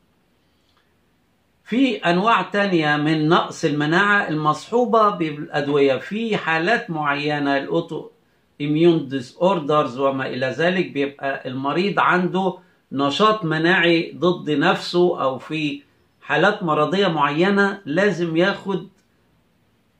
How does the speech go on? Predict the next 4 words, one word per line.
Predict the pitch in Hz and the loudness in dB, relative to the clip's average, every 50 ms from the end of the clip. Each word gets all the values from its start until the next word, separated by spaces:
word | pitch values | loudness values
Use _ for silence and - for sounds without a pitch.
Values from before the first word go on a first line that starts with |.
| _ _ _ _ _ _ _ _ _ _ _ _ _ _ _ _ - | _ _ _ _ _ _ _ _ _ _ _ _ _ _ _ _ -6
المريض | 131 135 143 147 151 160 180 202 208 180 170 160 | -4 -2 0 2 2 2 4 4 2 2 0 0
لازم | 151 185 185 170 151 160 156 156 | 4 4 4 4 4 0 0 2
ياخد | 160 175 190 196 190 - 185 196 180 170 - - _ _ _ _ _ _ _ _ _ _ - 151 | 4 4 4 2 0 -2 -4 -4 -4 -4 -8 -16 _ _ _ _ _ _ _ _ _ _ -6 -4
أدوية | 143 127 131 151 185 196 202 214 214 208 208 - - | -4 -2 0 0 2 6 6 6 6 4 0 -2 -6